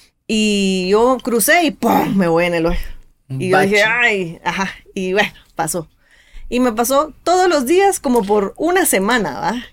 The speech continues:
Speaker 1: Que yo
Speaker 2: <laughs>
Speaker 1: iba y rácate la seguía. Decía, "¿Por qué me pasa esto? Si yo ya sé que ahí está el hoyo". Pero un día dije, saliendo,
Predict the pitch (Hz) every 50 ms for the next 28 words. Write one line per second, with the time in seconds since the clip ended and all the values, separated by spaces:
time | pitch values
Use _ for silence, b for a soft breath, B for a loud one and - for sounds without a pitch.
0 | - - - 240 233 240 254 285 302 - 277 269 311 339 370 392 381 381 311 262
1 | 233 220 214 196 196 214 254 - 320 - - - 208 180 190 190 180 175 175 175
2 | 185 190 - - - - 190 - 202 208 220 240 - 220 220 196 190 190 _ -
3 | 226 233 254 294 277 247 277 269 277 269 339 480 480 - - - 202 - B B
4 | B B B B B B - - 202 196 202 208 233 247 254 254 254 254 247 -
5 | - - - 330 466 466 - 254 190 185 185 185 185 - - 185 180 180 214 330
6 | 370 269 - - - 156 _ _ b b b b b b b b b b b b
7 | - 208 202 202 196 196 202 220 220 220 220 220 214 196 226 226 220 208 - -
8 | - _ _ _ _ - - - 185 175 175 180 190 233 240 254 247 233